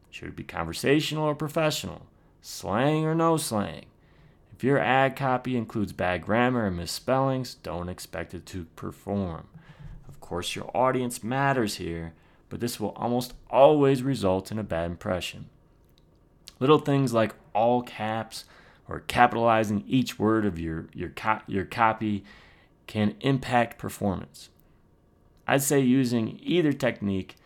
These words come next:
will typically result in negative performance, but that's not a guarantee. And finally, finally, your copy should work to convince the user to perform the action you want them to perform.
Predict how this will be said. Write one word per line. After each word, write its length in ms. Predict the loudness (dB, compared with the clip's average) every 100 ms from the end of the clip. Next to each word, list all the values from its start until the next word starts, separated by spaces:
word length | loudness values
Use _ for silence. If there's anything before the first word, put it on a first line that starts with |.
| _ _ _
will 220 | -8 -8
typically 500 | -6 -4 -4 -2 -2
result 460 | 0 -2 -2 -4 -4
in 80 | -4
negative 280 | -4 -4 -8
performance, 720 | -10 -2 0 2 0 -2 -12 _ _ _ _ _ _ -12
but 80 | -6
that's 240 | -4 -2
not 160 | 0 0
a 40 |
guarantee. 540 | 2 0 -2 -6 -10 -14 -20 _ _ _ _ _ _ _ -20 -20 _ -16
And 120 | -14
finally, 720 | -2 4 6 8 6 4 0 0
finally, 560 | 4 4 4 0 -2 -8 _ _ 0
your 220 | 4 4
copy 440 | 2 4 4 2
should 280 | -2 -2 -2
work 320 | 0 0 0
to 100 | -8
convince 480 | -10 -6 0 0 0
the 120 | -2
user 300 | 2 2 -2
to 120 | -6
perform 580 | -10 -14 -10 -6 -4 -4
the 80 | -6
action 640 | -2 0 0 -2 -6 -6 -10 -18 _ -2
you 160 | 0
want 260 | 2 0 0
them 120 | -4
to 100 | -4
perform. 540 | -6 2 4 4 2